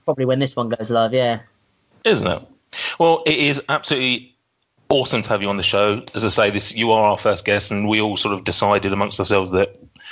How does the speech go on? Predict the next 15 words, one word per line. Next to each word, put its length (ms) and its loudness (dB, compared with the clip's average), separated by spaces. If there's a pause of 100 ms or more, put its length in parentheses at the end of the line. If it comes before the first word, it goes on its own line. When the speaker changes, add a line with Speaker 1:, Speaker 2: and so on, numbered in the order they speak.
(500)
Speaker 2:
it 120 0
would 100 2
make 220 0
absolute 340 -4
sense 220 -2
to 80 -8
have 600 -2
the 100 2
third 320 2
of 80 -16
the 80 -2
Fruck 240 -2
Buddies 260 0
on 140 -2
here 200 0